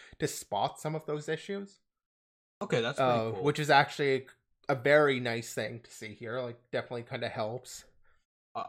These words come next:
Speaker 2: I'll be
Speaker 1: I
Speaker 2: honest, I
Speaker 1: believe
Speaker 2: kinda skipped over that systematic testing <laughs> section. I probably shouldn't have. So
Speaker 1: Yeah, so, like, that, that definitely is a useful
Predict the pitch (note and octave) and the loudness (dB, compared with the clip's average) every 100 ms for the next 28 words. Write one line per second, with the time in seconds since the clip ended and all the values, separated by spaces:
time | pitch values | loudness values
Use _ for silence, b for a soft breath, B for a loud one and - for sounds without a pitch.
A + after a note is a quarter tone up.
0 | B2 - C3+ B2 C#3+ D3+ D#3 C#3+ C3+ A#2+ | 0 2 4 4 4 4 2 -2 -4 -4
1 | B2+ A#2 A2 G#2+ G#2 G2 - F#2+ G2 F#2+ | -6 -4 -6 -4 -6 -6 -8 -12 -8 -8
2 | F#2 - G#2 - G2 F2+ F2+ - - - | -8 -6 -6 -6 -8 -8 -12 -16 -6 -2
3 | - B2+ - G#2 F#2 - A2 G2+ F#2+ A#2 | 0 -2 -2 -6 -8 -6 -6 -4 -4 -4
4 | F#2+ F#2+ - B B B B _ - A#2 | -4 -8 -12 B B B B _ -2 8
5 | E3+ C#3+ B2 - E3 D3 D3+ D3+ C#3 E3+ | 10 10 8 8 10 10 8 8 10 10
6 | F3 E3 - _ _ E3 E3 E3+ D3+ E3 | 10 6 -4 _ _ 6 8 8 6 4
7 | C#3+ B2+ C3 B2 - B2 B2 B2 A#2+ - | 4 4 4 0 0 0 0 -4 -4 -4
8 | B2+ A2 G#2 | -2 -2 -4